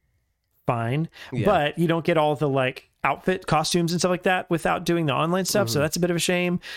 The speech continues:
Speaker 1: So it's like, yeah, still just, like, not, it's just monkey's paw situation all over
Speaker 2: Yep.
Speaker 1: again,
Speaker 2: Yep.
Speaker 1: which, yeah.
Speaker 2: Yep.
Speaker 1: Rough.
Speaker 2: Um,
Speaker 1: But
Speaker 2: which is
Speaker 1: nevertheless, golf looks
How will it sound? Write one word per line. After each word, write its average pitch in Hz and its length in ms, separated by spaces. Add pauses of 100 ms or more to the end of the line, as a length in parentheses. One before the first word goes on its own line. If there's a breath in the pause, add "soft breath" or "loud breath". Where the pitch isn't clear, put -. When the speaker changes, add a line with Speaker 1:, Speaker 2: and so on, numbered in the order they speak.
(140 loud breath)
Speaker 1:
So 151 180
it's 143 140
like, 139 180
yeah, 185 140
still 202 360
just, 175 200
like, 156 160
not, 156 380 (800 loud breath)
it's - 100
just 175 120
monkey's 151 300
paw 139 180
situation 131 500
all 120 120
over 107 160
Speaker 2:
Yep. 123 240
Speaker 1:
again, - 40 (720 loud breath)
Speaker 2:
Yep. 113 120
Speaker 1:
which, - 420 (560 loud breath)
yeah. 107 520
Speaker 2:
Yep. 226 420 (560 loud breath)
Speaker 1:
Rough. 120 380
Speaker 2:
Um, 110 400 (640)
Speaker 1:
But - 80
Speaker 2:
which - 100
is - 40
Speaker 1:
nevertheless, 220 360
golf 185 320
looks - 580